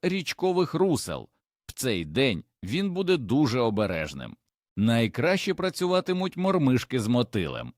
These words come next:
невеликі вертикальні блешні або балансири довжиною до п'яти сантиметрів.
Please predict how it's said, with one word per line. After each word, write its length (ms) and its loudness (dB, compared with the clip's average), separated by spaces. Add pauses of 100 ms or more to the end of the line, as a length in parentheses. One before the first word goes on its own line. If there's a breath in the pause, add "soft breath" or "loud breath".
невеликі 760 2
вертикальні 720 0
блешні 640 -2
або 280 0
балансири 840 -2 (120)
довжиною 760 0 (100)
до 240 2
п'яти 320 -2
сантиметрів. 800 -4